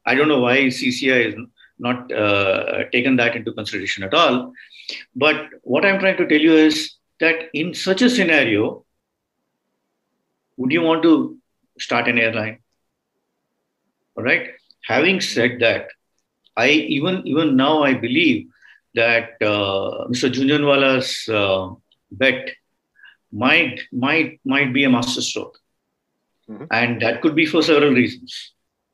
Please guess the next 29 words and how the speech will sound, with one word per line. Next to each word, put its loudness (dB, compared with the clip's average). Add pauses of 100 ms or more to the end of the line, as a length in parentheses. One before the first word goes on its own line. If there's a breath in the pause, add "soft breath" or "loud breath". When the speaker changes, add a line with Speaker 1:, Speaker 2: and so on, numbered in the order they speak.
(320)
Speaker 2:
Mm-hmm. -16
Speaker 1:
right? -2 (120)
Speaker 2:
A -6
lot 4
of 0
his, -2
a 2
lot 6
of 2
his -4
ardent -2
fans -6
certainly, -6 (120)
uh, -6 (140)
do -10
seem -14
to -18
think -16
that. -8 (500)
Um, -6
uh, -4
lots -2
of -4
reasons -2
bandied -4
about, -10
you -20
know, -18 (360)
uh, -2